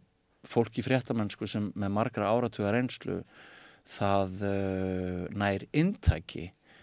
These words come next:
og það lærir gagnrýna hugsun sem það getur beitt. Eh, það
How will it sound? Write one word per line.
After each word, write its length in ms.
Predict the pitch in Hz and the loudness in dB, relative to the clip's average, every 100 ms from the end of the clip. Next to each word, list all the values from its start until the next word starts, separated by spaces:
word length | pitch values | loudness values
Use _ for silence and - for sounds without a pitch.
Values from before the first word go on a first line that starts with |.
| - - - _ | -20 -20 -20 _
og 400 | 107 101 98 98 - _ - | 2 4 2 0 -6 _ -14
það 360 | - 101 98 101 | 0 4 4 4
lærir 320 | 101 101 98 | 4 2 -2
gagnrýna 500 | - 113 117 104 95 | -2 -2 -2 -4 0
hugsun 580 | 110 220 - - - 71 - - - _ | 0 0 -2 -6 -6 -8 -14 -20 -20 _
sem 180 | - 98 | -6 -4
það 80 | 95 | -2
getur 180 | 98 - | -4 2
beitt. 380 | 160 110 - - _ - | 6 6 2 -16 _ -4
Eh, 320 | 98 95 95 87 - _ | -2 0 -2 -6 -12 _
það 480 | - - 98 95 90 | -4 2 4 4 0